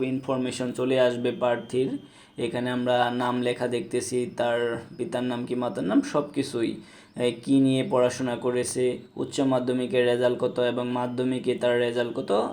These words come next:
এবং কোন বোর্ড থেকে পরীক্ষা দিয়েছে কত সালে, সব কিছু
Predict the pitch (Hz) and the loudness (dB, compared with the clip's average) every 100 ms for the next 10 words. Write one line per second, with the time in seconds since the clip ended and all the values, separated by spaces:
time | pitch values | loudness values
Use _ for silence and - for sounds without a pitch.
0 | 139 123 123 123 123 123 123 120 123 123 | -4 -2 -2 0 0 0 -2 -2 -4 -2
1 | 110 127 127 127 123 131 131 - 143 127 | -2 -2 -2 -4 -2 -2 0 -2 -2 -2
2 | 123 131 139 - 135 98 - | -2 -2 -2 -2 -4 -4 -6